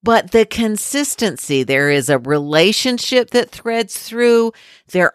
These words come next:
are things that are consistent, like the coronation ceremony. Some of the pomp and circumstance has threaded through, even as the monarchy has continued to lose official or ruling power.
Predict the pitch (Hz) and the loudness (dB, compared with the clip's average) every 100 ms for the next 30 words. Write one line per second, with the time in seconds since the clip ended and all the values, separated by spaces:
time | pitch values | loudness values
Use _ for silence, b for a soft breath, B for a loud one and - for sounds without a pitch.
0 | _ 175 202 220 220 - 220 214 202 185 | _ -4 0 0 0 0 0 0 0 0
1 | - 160 156 - 160 - 214 202 - 214 | 0 -2 -2 -4 -6 -2 -2 -2 -2 -4
2 | - 165 156 127 151 - - 131 131 139 | -2 -2 -2 -2 -6 -6 -6 -4 -4 -2
3 | 175 214 208 208 190 - 160 147 135 131 | 0 0 0 -4 -4 -4 -2 -2 -2 -4
4 | 117 123 - 180 185 175 170 - 185 175 | -8 -8 -4 -2 -2 0 -2 -2 -4 -4
5 | 175 165 - - 208 - 196 175 147 135 | -4 -10 -8 -6 -6 -6 -10 -8 -2 -2
6 | 104 - B B B B 185 175 - 185 | -2 -8 B B B B 0 2 -2 0
7 | 190 190 170 - 208 175 120 b b b | 0 0 -4 -2 2 4 2 b b b
8 | _ - 214 262 294 294 302 - - 185 | _ -6 0 2 4 2 -2 -6 -4 0
9 | 180 175 - 160 151 156 170 190 196 156 | 0 -2 -4 -6 -4 -4 -2 0 0 0
10 | - - 131 127 139 190 208 b b - | -2 -4 -2 0 -2 -4 -8 b b -8
11 | 190 180 170 - 185 165 - - 269 302 | -2 0 0 -2 -6 -4 -4 0 -2 0
12 | 233 156 151 - _ - 196 170 180 202 | -2 -2 -6 -20 _ -2 -2 0 2 2
13 | 196 180 - 139 135 - 170 170 - 165 | 2 -2 -2 -2 -2 -2 0 0 0 0
14 | 160 - 131 135 120 123 160 180 185 190 | 0 0 0 0 -2 2 4 4 4 0
15 | 185 - - 190 226 208 131 123 | -2 -8 -8 -2 0 0 0 0